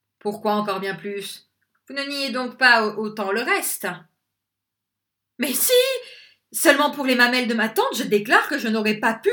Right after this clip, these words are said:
les couper pour une bonne raison, c'est qu'elle les a en crin. Ah ! Et qu'est-ce qui vous permet de dire que ces objets appartenant à madame votre tante sont en crin ?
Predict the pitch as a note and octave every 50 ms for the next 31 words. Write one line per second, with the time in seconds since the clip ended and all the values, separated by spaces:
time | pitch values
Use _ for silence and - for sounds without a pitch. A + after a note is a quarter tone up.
0 | A4+ C#4 A#3 A3+ B3 B3 A3 - F#4+ F4 D#4 A3 A3 G3 G3+ G3 G3 G#3 C4 B3+
1 | A#3+ G#3 G3+ G3 G#3 D#4+ A#4 D5 D5 - _ _ _ _ _ _ - - - C4
2 | B3 A#3+ B3 A3+ A3+ A#3 A#3 A#3 A#3+ A3+ G3+ A#3+ E4+ F4+ - - F4+ F4+ - -
3 | - - C#4 B3 A#3+ B3 B3+ B3+ - _ _ _ _ _ _ _ _ _ _ _
4 | _ _ _ _ _ _ _ _ _ - E4+ F#4+ G4 G4 G4 G4 F#4 F4+ F4 E4+
5 | D#4+ D4+ C#4 C4+ A#3 G#3 - - _ _ _ _ - A4 A4+ A4 A4 A4+ G#4 -
6 | - - E4+ D4+ D4 A3+ C#4 B3+ B3 B3 A#3+ G#3+ A3+ A3+ A3 A3+ F4+ F4+ - -
7 | C4+ A#3+ - A#3 G#3+ G3+ A3+ A3 G#3 G#3 G#3 A3+ G#3+ G#3+ G#3 G#3+ G#3 A3 G#3+ G#3
8 | - - A3+ A3 A3+ A3 G#3+ F#3+ F#3 F#3+ F#3+ F#3+ G#3+ A3+ A3 G3+ F#3+ F3 F3+ F3+
9 | - A#3+ A#3+ A#3 G#4 A4+ A#4 - - D#4+ - - A#3+ G3+ F#3 D#3+ - - - F3+
10 | F3+ F3 E3+